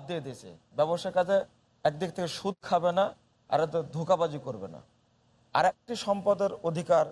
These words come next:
ইসলাম দিয়েছে গনিমতের ক্ষেত্রে, অর্থাৎ এখন আমরা বলতে রাষ্ট্রীয় কোষাগার থেকে সম্পদ একজন ব্যক্তি নিতে পারে, কিন্তু এখানে ইসলাম রাষ্ট্রীয় কোষাগারকে সংরক্ষণ করার জন্য একটা চূড়ান্ত বিধান দিয়েছে।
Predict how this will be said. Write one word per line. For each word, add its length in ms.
ইসলাম 280
দিয়েছে 380
গনিমতের 520
ক্ষেত্রে, 380
অর্থাৎ 260
এখন 240
আমরা 160
বলতে 160
রাষ্ট্রীয় 360
কোষাগার 400
থেকে 200
সম্পদ 460
একজন 320
ব্যক্তি 200
নিতে 320
পারে, 200
কিন্তু 200
এখানে 460
ইসলাম 580
রাষ্ট্রীয় 600
কোষাগারকে 880
সংরক্ষণ 680
করার 200
জন্য 140
একটা 160
চূড়ান্ত 360
বিধান 320
দিয়েছে। 260